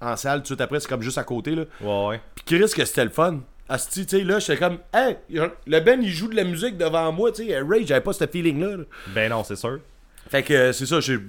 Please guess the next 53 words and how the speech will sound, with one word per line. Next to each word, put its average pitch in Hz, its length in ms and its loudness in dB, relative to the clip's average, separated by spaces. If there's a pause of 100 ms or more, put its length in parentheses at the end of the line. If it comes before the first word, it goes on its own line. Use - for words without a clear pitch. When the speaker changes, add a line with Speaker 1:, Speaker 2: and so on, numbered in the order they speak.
Speaker 1:
sais, 156 80 2
le 135 60 2
show, 151 160 -2
c'est 127 100 0
vraiment 123 160 6
cool, 151 180 -4
là, 135 60 -2
j'ai, 113 180 -4
je 101 60 -8
dév-, 120 180 -4
je 123 100 -14
développerai 127 360 -2
pas 185 120 -2
là-dessus, 180 300 -2
là, 185 120 2
mais 120 240 0 (560)
j'ai 117 80 -4
comme 170 240 4
fini 156 240 -2
mon 143 240 2
show, 180 580 0 (160)
tu 120 80 -18 (340)
sais, 123 40 -12 (240)
c'est 131 220 -6
plein 151 200 0
de, 147 240 -2
avec 113 260 -2
un 127 120 2
goût 127 220 0
amer, 143 400 2
puis 113 240 -4
ma, 110 180 -2
ma 113 140 0
soirée 143 340 0
s'est 165 160 -6
finie 123 260 -6
avec 123 160 -6
un 113 140 -6
vrai 117 200 -8
show 139 220 -6
sur 123 140 -8
un 110 80 -6
stage. 117 460 -10 (500)
Euh, 82 260 -10 (720)
de, 120 80 -10
de 113 140 -6
ma 113 140 2
perception 131 540 2
à 120 60 6
moi, 135 160 4
là, 170 80 0
mettons. 139 300 -4 (800)
Euh, 98 1000 -2